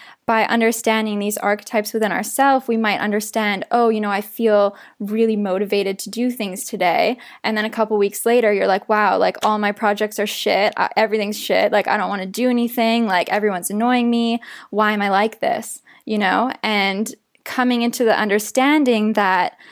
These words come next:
naturally when we work with our cycle, we embody these different archetypes, we can come into a state of,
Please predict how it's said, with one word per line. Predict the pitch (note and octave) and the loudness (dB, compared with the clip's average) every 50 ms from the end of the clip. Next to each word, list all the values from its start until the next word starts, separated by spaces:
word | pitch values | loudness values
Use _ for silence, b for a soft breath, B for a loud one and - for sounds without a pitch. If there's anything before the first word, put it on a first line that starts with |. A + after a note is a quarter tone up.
| B B B | B B B
naturally | - G3+ G3+ G#3+ A3+ B3 C4+ D4+ D4 - - C#4 A#3+ A3+ G#3+ G#3 G#3 | -4 0 2 2 2 2 2 0 -2 -2 0 2 2 4 4 2 2
when | G3 G3+ G#3 | 0 -2 -2
we | G#3 G3+ | -4 -4
work | G3 G3 G3+ G#3 | -2 -4 -4 -4
with | - A3+ A3 | -4 -6 -4
our | F3 F3+ G#3+ | -4 -6 -6
cycle, | - - C#4+ D#4 D#4 - A3 G#3+ G#3+ | -2 0 0 0 0 0 0 0 2
we | G#3 G#3+ | 2 0
embody | G3+ G3+ G3+ G3 - F#3+ G3+ G#3+ A3 A3+ G#3+ | 0 -2 -2 0 0 2 2 2 2 0 -2
these | G3+ G3+ G#3+ G#3+ | -2 -2 -4 -2
different | - G#3+ G#3+ - F#3 - - | -2 -2 -2 -2 -8 -6 -4
archetypes, | - A#3 D4 D#4 - C#4+ - - A3+ F3+ E3+ E3+ - - - - B B B B B B B - | -2 -2 -2 -2 -4 -6 -4 -4 -2 -2 -2 -4 -6 -10 -12 -14 B B B B B B B -2
we | A3+ | -2
can | A3+ - A#3 A3+ A3 | 0 0 0 -2 -2
come | - B3 A#3 A3+ | -2 -2 -2 0
into | G#3 G#3 A3 - A#3 | 0 -2 -2 0 0
a | G#3+ G#3+ | 0 0
state | - - - G#3 G3+ G3 | 0 0 2 2 2 2
of, | G3 | 0